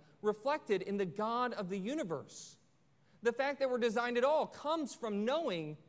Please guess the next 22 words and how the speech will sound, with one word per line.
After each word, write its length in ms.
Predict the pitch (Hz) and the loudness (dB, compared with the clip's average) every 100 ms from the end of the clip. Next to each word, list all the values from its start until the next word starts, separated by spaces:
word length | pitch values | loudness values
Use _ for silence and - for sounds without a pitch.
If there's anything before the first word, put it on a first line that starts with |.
| - _ _ _ _ _ _ _ | -20 _ _ _ _ _ _ _
this 420 | 151 214 214 - - - - 160 | 2 4 4 -2 -12 -20 -18 -6
God. 400 | 175 170 143 120 - _ _ _ _ _ 262 | -2 -2 -4 -6 -12 _ _ _ _ _ -4
And 140 | 262 | -2
who 220 | 233 370 | 0 0
is 260 | 277 294 - | 0 -2 -4
he? 140 | 160 | -6
How 200 | 160 302 | -4 -6
does 120 | 370 | -6
he 120 | 311 262 | -6 -6
just 240 | 269 233 | -6 -6
reveal 360 | 202 233 277 262 | -6 -4 0 0
himself 380 | 196 190 202 | 0 -2 -4
in 60 | 208 | -4
this 160 | 202 196 | -6 -2
very 220 | 226 226 | -2 -2
first 340 | 220 208 - | -4 -6 -4
sentence? 580 | 262 294 190 123 - - _ _ _ _ _ _ _ _ _ _ _ _ _ _ _ _ _ _ _ _ | -8 -6 -8 -10 -14 -18 _ _ _ _ _ _ _ _ _ _ _ _ _ _ _ _ _ _ _ _
Well, 100 | 311 | -4
we 80 | 277 | -2
see 300 | 240 - 302 | -2 -4 -2
that 180 | 269 247 | 0 0
he's 300 | 254 247 - | -2 -6 -6